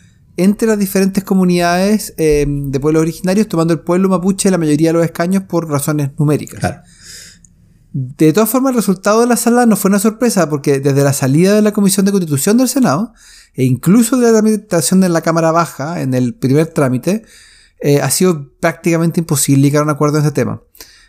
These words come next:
Speaker 1: Porque el oficialismo defiende la posición de no modificar el tamaño de la convención,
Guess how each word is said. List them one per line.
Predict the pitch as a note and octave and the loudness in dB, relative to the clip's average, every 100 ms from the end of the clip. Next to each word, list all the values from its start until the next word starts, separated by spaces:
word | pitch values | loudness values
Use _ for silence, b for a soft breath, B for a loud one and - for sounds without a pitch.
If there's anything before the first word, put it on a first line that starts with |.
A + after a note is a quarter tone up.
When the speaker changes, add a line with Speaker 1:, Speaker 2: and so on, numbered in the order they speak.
| - | -6
Speaker 1:
Porque | C3 | 0
el | D3 | 0
oficialismo | C#3 D#3+ F3 G3 | 0 2 4 4
defiende | F#3 - F#3 G3 | 2 0 0 2
la | G3+ | 0
posición | G3 F3 G3 F3+ | 0 0 0 2
de | C#3+ | 2
no | D3+ | 2
modificar | F#3 G#3 G3 G#3+ G#3 | 2 2 0 0 0
el | G3+ | 0
tamaño | G3 G3 | -2 0
de | G3 | 0
la | |
convención, | F#3+ F#3 G3+ - C3 F3 | 0 2 2 0 -2 -2